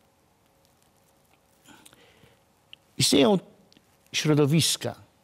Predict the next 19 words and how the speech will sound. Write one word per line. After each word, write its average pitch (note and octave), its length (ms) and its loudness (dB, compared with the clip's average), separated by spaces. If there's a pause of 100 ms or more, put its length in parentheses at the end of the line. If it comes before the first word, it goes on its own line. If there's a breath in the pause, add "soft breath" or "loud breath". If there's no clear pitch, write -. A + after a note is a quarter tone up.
jak C4+ 140 0
choćby F3 240 0
środowisko D#3 480 0
Białego C#3+ 360 0
Kruka, D#3+ 360 -2
ale B2 160 -2
nie C3+ 140 -4
tylko, G#2 480 -6 (1040 loud breath)
e, C3+ 40 -2 (1120)
stricte - 420 -2
inteligenckie. G#2+ 760 -4
Miałem F#3+ 260 2
okazję C#3 440 -2
z - 100 -10
tym C3+ 100 -8
środowiskiem B2+ 540 -4
się A#2 140 -8
spotkać, - 680 -6
e, - 40 -12